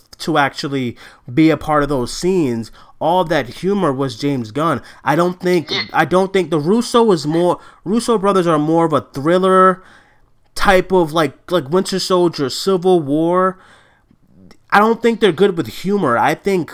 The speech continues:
Speaker 2: No.
Speaker 1: James Gunn is do, good with humor, and Taika Waititi from Thor Ragnarok is obviously good with hu-, humor as well. So,
Speaker 2: Yeah.
Speaker 1: I mean, I, I, I think they should just bring in a whole new,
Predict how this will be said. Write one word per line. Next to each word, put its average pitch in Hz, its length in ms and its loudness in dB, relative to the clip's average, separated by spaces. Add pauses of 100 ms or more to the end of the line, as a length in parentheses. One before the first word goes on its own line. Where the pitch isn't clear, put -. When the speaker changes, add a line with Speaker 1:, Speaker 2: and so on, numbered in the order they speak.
Speaker 2:
No. 170 340 -12
Speaker 1:
James 175 340 0
Gunn 175 340 2
is 135 140 -2
do, 151 200 0
good 143 320 -2
with 135 120 -4
humor, 143 460 -2 (240)
and 139 140 -6
Taika 175 320 -2
Waititi 165 520 0
from 147 160 -2
Thor 156 220 0
Ragnarok 151 600 2
is 139 120 -14
obviously 143 500 -2
good 139 260 -6
with 165 100 -6
hu-, 139 220 -12 (260)
humor 151 400 0
as 113 160 -4
well. 131 440 0 (760)
So, 143 380 0
Speaker 2:
Yeah. 117 260 -4
Speaker 1:
I 165 80 2
mean, 165 180 0 (360)
I, 190 300 4
I, 214 280 4
I 214 220 6
think 247 360 -2
they 175 120 4
should 170 200 -6
just 139 280 -8
bring 170 260 0
in 160 100 0
a 127 220 -2
whole 151 240 0
new, 170 520 0